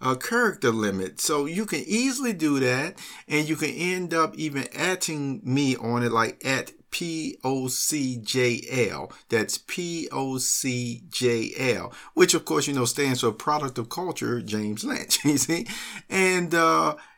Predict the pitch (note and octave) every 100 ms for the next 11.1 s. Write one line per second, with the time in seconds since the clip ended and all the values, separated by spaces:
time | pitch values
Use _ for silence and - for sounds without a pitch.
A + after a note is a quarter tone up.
0 | _ _ - F3+ F#3+ F3 F#3 F#3 E3 E3+
1 | C3+ D3+ D#3 D#3 - - A#2+ A#2 - -
2 | F3+ C3 G2 - - - G#2+ G#2+ A2+ A#2
3 | B2+ C3+ C3 C3+ - C#3+ C#3 C3 B2 A#2+
4 | - E3+ D#3 - A2+ G2+ - - D3 F#3+
5 | A#3 G#3+ D#3+ E3 B2+ A2 - - - -
6 | D#3 D3 C#3 D3+ F#3 G3+ A#2 C2+ - _
7 | _ - B2 A#2+ A#2+ A#2+ - B2+ B2 A#2
8 | - B2 D#3+ E3 D#3 D3 C#3 D#3 G3 E3
9 | G2 - - - - F#3+ F#3+ F#3 F3 D#3+
10 | C#3+ F#3 F3 D#3+ D#3 D3 F3 E3+ D#3+ D#3